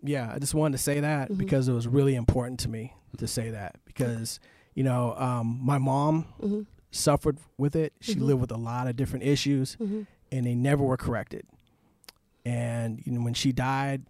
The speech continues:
Speaker 1: I knew a lot of that died with her,
Speaker 2: Mm-hmm.
Speaker 1: and I wish that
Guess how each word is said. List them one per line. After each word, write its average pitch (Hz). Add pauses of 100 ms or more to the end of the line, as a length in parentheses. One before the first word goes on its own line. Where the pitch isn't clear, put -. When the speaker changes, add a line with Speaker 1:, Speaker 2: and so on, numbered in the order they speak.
(220)
Speaker 1:
I 127
knew 127
a -
lot 127
of 117
that 110
died 123
with 143
her, 160 (100)
Speaker 2:
Mm-hmm. 202 (420)
Speaker 1:
and 123
I 120
wish 135
that 120